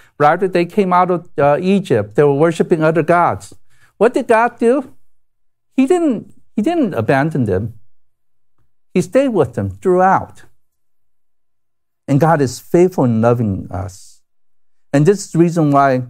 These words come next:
God is faithful. And the meaning of steadfast love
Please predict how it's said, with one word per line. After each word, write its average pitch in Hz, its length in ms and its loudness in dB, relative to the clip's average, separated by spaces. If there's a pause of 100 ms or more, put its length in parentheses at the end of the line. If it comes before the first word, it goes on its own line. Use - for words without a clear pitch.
(360)
God 131 220 2
is 123 180 -6
faithful. 131 640 -4 (240)
And - 140 -2
the 139 80 2
meaning 226 420 0
of 156 220 -2
steadfast - 680 -2
love 170 320 0